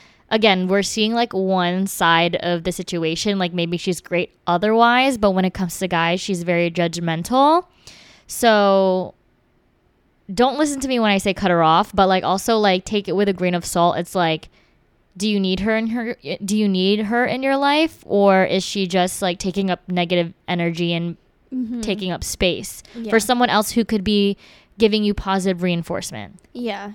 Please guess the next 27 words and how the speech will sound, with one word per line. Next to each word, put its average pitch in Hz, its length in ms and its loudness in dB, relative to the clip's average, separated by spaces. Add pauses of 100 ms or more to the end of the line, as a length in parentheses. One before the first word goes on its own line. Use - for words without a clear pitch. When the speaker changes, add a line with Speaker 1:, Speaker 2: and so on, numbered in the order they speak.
Speaker 2:
No, 240 220 0
that's 240 240 -2
a 320 120 -2
good 220 300 -6
point, 196 380 -8 (320)
especially 381 400 -2 (140)
because 302 460 0 (380)
I 277 140 0
think, 349 420 -6 (180)
I, 269 220 0
I - 140 0
don't 262 100 -2
know 254 140 2
how 247 160 0
old 190 260 -4
you 196 120 -2
are, 190 160 0
but 185 300 -4 (400)
I 240 200 -2
think 277 480 -10 (420)
growing 240 400 -2
up, 196 320 -2 (500)
you 277 520 0
want 220 500 -2
to 220 440 -2 (360)
be 233 220 -4
more 202 560 -2